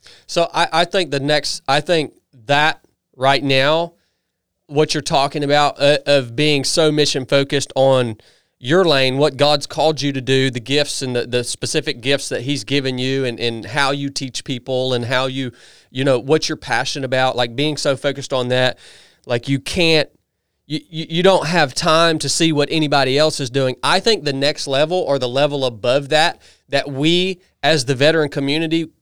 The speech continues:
w-, would need to reach in order to, to actually unite and be effective is to say, "Yes, I'm really busy with my mission." I'm really busy with my mission, right?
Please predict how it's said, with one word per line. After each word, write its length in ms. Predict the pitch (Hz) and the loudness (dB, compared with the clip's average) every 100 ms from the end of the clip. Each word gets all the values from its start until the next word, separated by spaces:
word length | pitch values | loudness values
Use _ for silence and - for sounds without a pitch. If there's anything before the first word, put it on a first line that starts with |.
| _ | _
w-, 220 | 135 139 _ _ _ _ 156 | _ -20 _ _ _ _ _
would 260 | 147 131 | -4 -2
need 500 | 139 147 180 220 185 | 0 2 2 2 -2
to 120 | 190 156 | -4 -2
reach 380 | 156 202 - | -2 -2 -2
in 120 | 151 - | -4 0
order 260 | 165 170 | 0 0
to, 160 | 156 - _ _ - | -4 -12 _ _ -6
to 100 | 151 | 0
actually 320 | 151 - 160 | 0 0 -6
unite 500 | 127 127 127 156 165 | -4 -4 0 0 0
and 120 | 135 139 | -2 -2
be 120 | 139 | -2
effective 520 | - 151 - 208 190 - - - | 0 0 0 -4 -4 -12 -20 -10
is 160 | - 156 | -2 -2
to 140 | 160 | -2
say, 440 | 151 180 160 147 - _ | 0 4 4 4 0 _
"Yes, 460 | 123 120 170 185 - - | -12 2 4 4 2 0
I'm 260 | 165 160 | 2 2
really 360 | 147 165 196 196 | 2 4 4 2
busy 540 | 143 165 170 185 170 - _ _ | 2 2 2 0 -2 -8 _ _
with 340 | 135 165 165 | 2 2 2
my 400 | 143 139 147 175 | -2 2 2 2
mission." 640 | 165 143 160 - 196 202 - _ _ _ _ _ _ _ _ - | 2 2 2 0 0 -2 -10 _ _ _ _ _ _ _ _ 0
I'm 200 | 139 233 | 2 4
really 160 | 208 160 | 4 4
busy 260 | 160 156 | 2 0
with 100 | 151 | 2
my 160 | 147 196 | 2 4
mission, 360 | 156 127 131 | 2 0 -2
right? 320 | 131 165 196 | 0 2 0